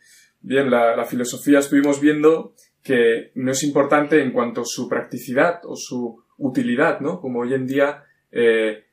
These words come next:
est-, eh, estas artes útiles se le da como mucho más valor, sino que su importancia radica más bien en las art-, en, en que es un arte liberal. Y ahora explicaremos un poco mejor, ¿no? Eh, en qué consiste esto.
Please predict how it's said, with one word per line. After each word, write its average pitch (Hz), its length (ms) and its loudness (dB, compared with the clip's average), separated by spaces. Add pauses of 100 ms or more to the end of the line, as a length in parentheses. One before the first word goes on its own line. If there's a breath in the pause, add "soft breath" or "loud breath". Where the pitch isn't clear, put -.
(120)
est-, - 260 -12
eh, 123 280 -2
estas 127 320 -2
artes 139 480 0
útiles 147 440 0
se 135 100 -8
le 123 60 -2
da 127 140 0
como 131 140 -6
mucho 131 280 -8
más 135 180 2
valor, 143 300 2
sino 135 300 -8
que 135 300 0 (440 loud breath)
su 147 320 6
importancia 156 680 2
radica 143 380 2
más 139 180 0
bien 170 340 -2
en 131 220 -4
las 127 220 -2
art-, 165 260 -2
en, 135 200 -4
en 131 180 -6
que 156 100 -2
es - 360 -8
un 151 120 -4
arte 170 240 0
liberal. 127 520 0 (360 loud breath)
Y 160 60 -6
ahora 165 120 6
explicaremos 156 560 0
un 147 80 -6
poco 143 220 -2
mejor, 139 400 0
¿no? 135 300 -2
Eh, 120 240 -8
en 131 200 -8
qué 127 140 -10
consiste 127 480 -6
esto. 151 440 -4